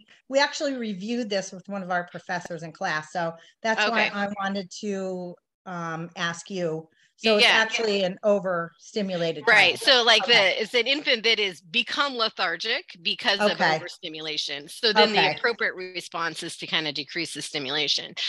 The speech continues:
Speaker 2: Whereas
Speaker 1: Okay.
Speaker 2: you could have an infant that had, like, a serious infection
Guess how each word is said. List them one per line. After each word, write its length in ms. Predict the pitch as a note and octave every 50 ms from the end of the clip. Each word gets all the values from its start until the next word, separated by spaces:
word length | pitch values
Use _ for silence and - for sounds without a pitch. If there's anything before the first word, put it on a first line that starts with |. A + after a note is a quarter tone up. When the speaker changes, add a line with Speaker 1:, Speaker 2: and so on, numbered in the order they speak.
| - - - -
Speaker 2:
Whereas 320 | G3+ A3+ A#3 A3 G#3 G#3 -
Speaker 1:
Okay. 100 | - A#3+
Speaker 2:
you 60 | A#3
could 120 | C4+ A3+
have 160 | B3 A#3+ G3
an 120 | G#3 F3+ F3+
infant 300 | F#3 G3 F#3 G#3 F#3 E3
that 140 | F3 C#3 E3
had, 200 | F3+ E3+ D#3+ E3
like, 220 | E3 D#3+ - -
a 60 | D#3+
serious 460 | - - - G3+ G3 F#3+ F3+ F3 -
infection 760 | - D#3+ D3+ - A#3 A#3 A3+ - - E3+ E3 A#3 A#3 C4+ D4